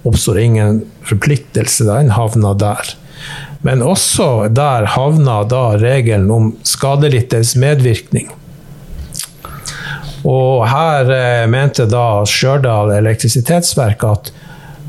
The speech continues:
som man sa i gamle dager, at uaktsomheten måtte deles. Man måtte dele på, på skylda her, fordi at, eh, å, eh, holde på med noe sånn her, eh,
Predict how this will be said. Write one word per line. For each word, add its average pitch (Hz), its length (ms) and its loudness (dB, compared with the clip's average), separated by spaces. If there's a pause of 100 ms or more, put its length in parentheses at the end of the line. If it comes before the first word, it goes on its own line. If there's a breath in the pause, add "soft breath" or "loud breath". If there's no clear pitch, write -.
(260 loud breath)
som - 240 0
man 107 120 2
sa 180 280 2
i 104 60 2
gamle 120 300 2
dager, 107 340 2
at 104 100 -2
uaktsomheten 120 880 0
måtte 101 260 0
deles. 117 640 0 (800 loud breath)
Man 123 160 2
måtte 117 240 0
dele 127 400 2
på, 110 480 0
på 113 220 0
skylda 117 520 0
her, 113 300 0 (540 loud breath)
fordi 131 320 2 (100)
at, 110 440 -2
eh, 110 760 0
å, 120 140 0 (260)
eh, 110 240 2 (400)
holde 127 320 0
på 165 220 0 (100)
med 104 140 2
noe 101 300 -2
sånn 110 220 0
her, 101 320 0
eh, 101 220 0